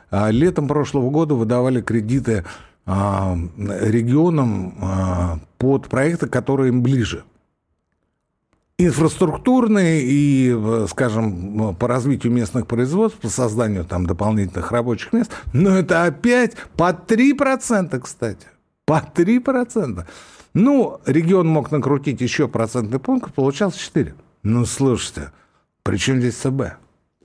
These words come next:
И вы понимаете, ну, не каплет абсолютно. Не каплет. Ну вот, да, вот правительство, оно вот, чё хочет, то и делает, и пусть, ради бога. А мы следим за инфляцией.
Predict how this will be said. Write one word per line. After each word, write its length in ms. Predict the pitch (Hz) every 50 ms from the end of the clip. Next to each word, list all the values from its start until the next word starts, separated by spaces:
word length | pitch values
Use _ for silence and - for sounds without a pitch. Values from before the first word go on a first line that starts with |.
| _ _ _ _ _ _ _ _ _ _ _ _ _ _ _
И 120 | - 226 233
вы 160 | 226 240 214
понимаете, 460 | 226 254 254 277 294 285 247 - 123
ну, 300 | 101 95 110 135 170 185
не 240 | 185 180 196 214 202
каплет 800 | - - - - 196 196 165 151 123 - - 90 95 90 85 -
абсолютно. 800 | 98 90 - - - 110 117 127 123 92 - - - - - _ _ _ _ _ _ _
Не 260 | - 104 135 170 202 214
каплет. 600 | - - - 202 156 113 - - - - - - _ - - - _ _ _ _ _ _ _ _ _ _ _ _ _ _ _ _ _ _ _
Ну 200 | 120 160 190 190
вот, 280 | 196 202 180 - - - - - -
да, 400 | - 170 208 294 311 302 294 277
вот 220 | 262 247 247 233
правительство, 600 | - 214 214 226 247 247 247 226 - - - 170 165
оно 200 | 175 190 185 185
вот, 220 | 165 151 135 135 - - - 120 107
чё 140 | - 180 165
хочет, 320 | - 214 185 131 - -
то 80 | - 131
и 60 | 120
делает, 400 | 123 123 127 123 117 104 90 -
и 20 | 98
пусть, 300 | 92 - 131 120 - -
ради 220 | 104 98 90 87
бога. 200 | 78 71 73 71 - - _ _ _ _ _ _ _ _ _ _ _ _ _ _ _ _ _ _ _ _
А 580 | - 101 98 98 95 95 95 92 90 90 87 - - _ _ _ _
мы 480 | - 127 175 202 220 233 220 190 - - - - - _ _ _ _ _
следим 420 | - - - 123 123 127 156 160 143
за 120 | 123 135
инфляцией. 460 | 123 - - 98 80 76 - - -